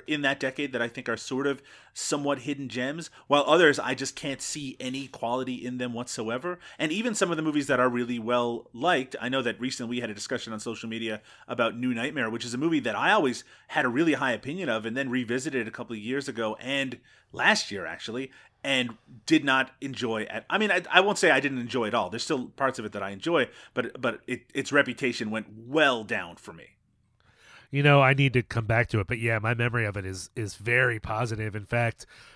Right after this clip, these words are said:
Speaker 2: um, after rewatching the Scream movies and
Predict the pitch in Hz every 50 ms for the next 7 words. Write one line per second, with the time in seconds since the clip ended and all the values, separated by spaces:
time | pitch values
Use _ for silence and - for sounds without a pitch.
0 | _ _ - 113 110 107 104 104 101 98 - _ _ - 120 120 127 - - 123
1 | 117 110 101 113 120 120 113 117 113 113 110 - - 113 107 104 107 - - -
2 | 113 - - - - 120 117 127 147 156 131 113 117 113 107 113 113 110 - 107
3 | 104 101 101